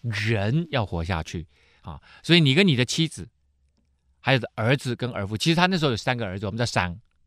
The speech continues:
含跟雅弗，而且他们都结婚了啊。所以呢，再加上挪亚跟他老婆，八个人。呃，看起来好像这时候上帝没有说你有孙子啊，所以他的儿子呢，应该是结婚了，可是还没有孩子啊，所以八个人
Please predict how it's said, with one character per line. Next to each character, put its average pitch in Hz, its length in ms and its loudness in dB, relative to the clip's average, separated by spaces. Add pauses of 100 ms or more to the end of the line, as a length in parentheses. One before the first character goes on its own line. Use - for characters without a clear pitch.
(140)
含 95 460 -4
跟 117 160 -2
雅 78 140 -6
弗， 80 280 -16 (180)
而 151 80 -4
且 135 60 0
他 147 80 4
们 151 40 2
都 147 60 2
结 120 180 0
婚 131 160 0
了 123 140 -4 (460)
啊。 92 240 -8 (280)
所 - 160 4
以 180 60 10
呢， 160 160 6 (140)
再 131 100 -6
加 143 160 4
上 131 180 2
挪 131 140 4
亚 117 120 4
跟 104 100 -8
他 107 100 -4
老 90 200 -8
婆， 71 200 -16 (300)
八 113 180 0
个 101 120 -10
人。 73 120 -14 (720)
呃， 165 100 2 (120)
看 220 160 6
起 127 120 0
来 113 80 4
好 104 100 0
像 127 180 2
这 160 140 0
时 - 120 -4
候 123 140 0
上 131 200 -2
帝 123 120 0
没 110 140 0
有 123 100 0
说 113 220 -4
你 104 120 -6
有 101 120 -4
孙 95 300 -4
子 - 140 -12 (300)
啊， 82 140 -14
所 120 120 -4
以 110 40 -2
他 127 280 -4
的 127 140 -6
儿 131 220 6
子 147 140 2
呢， 127 120 2 (220)
应 180 100 2
该 202 80 6
是 190 100 0
结 123 200 4
婚 139 100 2
了， 120 100 0
可 107 100 -6
是 120 100 -4
还 98 120 -6
没 107 140 -6
有 117 120 -4
孩 76 280 -14
子 - 220 -16 (400)
啊， - 120 -16 (300)
所 151 140 4
以 127 120 6 (380)
八 143 220 4
个 107 100 -8
人 85 120 -10